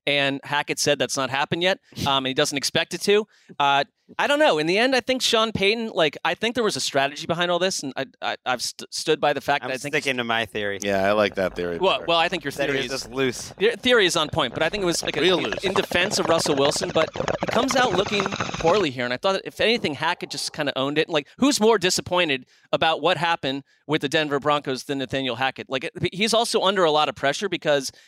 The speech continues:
Speaker 1: I think there's some suspicion around, uh, you know, be-, being not attached to Aaron Rodgers. The ship sinks right away. Now you're with him again, but the Jets' schedule out of the gate is really rough. So I'm, I'm interested to see where they,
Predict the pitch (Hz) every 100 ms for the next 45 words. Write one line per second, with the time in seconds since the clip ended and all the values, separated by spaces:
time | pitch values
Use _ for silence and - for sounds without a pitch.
0 | _ - 147 165 170 156 - 160 143 139
1 | - - 165 - 156 151 147 143 - _
2 | _ 135 127 123 _ _ _ _ _ _
3 | 156 131 _ _ 160 127 160 165 147 156
4 | 165 - 170 - 147 151 139 139 156 190
5 | 190 - - 156 - - 170 - 220 175
6 | 190 202 147 156 151 151 170 165 156 175
7 | 160 131 135 135 165 - - 165 196 151
8 | 147 135 120 143 147 - 143 131 127 165
9 | - _ - - 147 156 156 - 151 202
10 | 208 170 - 175 143 151 151 143